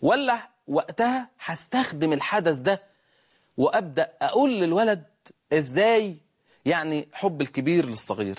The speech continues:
إزاي عطف الكبير على الصغير، إزاي عطف القوي على الضعيف، إزاي، إزاي، إزاي؟ يبقى هنا أنا خرجت حتى المسألة من دايرة أخ أكبر لأخ أصغر،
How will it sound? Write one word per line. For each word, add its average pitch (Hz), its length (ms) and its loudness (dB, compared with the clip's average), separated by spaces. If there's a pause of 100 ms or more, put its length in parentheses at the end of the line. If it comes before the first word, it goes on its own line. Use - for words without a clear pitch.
(100)
إزاي 143 240 0
عطف 180 300 -4
الكبير 135 500 -2
على 104 120 -2
الصغير، 101 460 -4
إزاي 165 200 0
عطف 165 300 -2
القوي 156 420 0
على 120 140 0
الضعيف، 123 580 0 (460)
إزاي، 185 600 2
إزاي، 165 320 0
إزاي؟ 175 400 0 (300)
يبقى 175 280 2
هنا 214 320 0
أنا 180 100 -2
خرجت 214 420 -2
حتى - 380 -2
المسألة 151 420 0
من 139 180 0
دايرة 196 320 0
أخ - 200 -4
أكبر 135 340 0
لأخ 135 300 -2
أصغر، 180 360 0